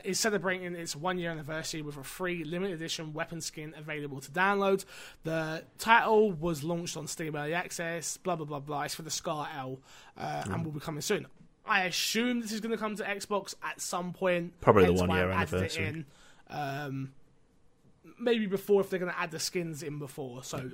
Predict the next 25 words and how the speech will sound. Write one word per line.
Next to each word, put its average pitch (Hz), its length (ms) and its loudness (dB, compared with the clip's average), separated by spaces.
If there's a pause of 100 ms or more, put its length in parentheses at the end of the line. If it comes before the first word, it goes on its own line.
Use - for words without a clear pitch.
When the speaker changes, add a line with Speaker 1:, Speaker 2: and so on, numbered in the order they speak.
Speaker 1:
I 160 60 -10
just 147 160 -10
wanted 170 160 -6
to 156 180 -8 (280)
let 175 180 -2
people 175 240 -4
know 160 260 -6
to 147 240 -8
keep - 220 -8
an 156 100 -8
eye 135 140 -6
on 120 140 -14
it. 113 100 -16 (140)
So - 160 -12
maybe 131 320 -10
it 107 100 -16
will 113 80 -16
come 131 240 -16
soon. 101 260 -18 (540)
Who 135 140 -10
knows? 92 420 -20 (1000)
Talking 262 260 8
of 233 100 2
Fortnite, 240 400 6 (100)
Gary, 214 300 6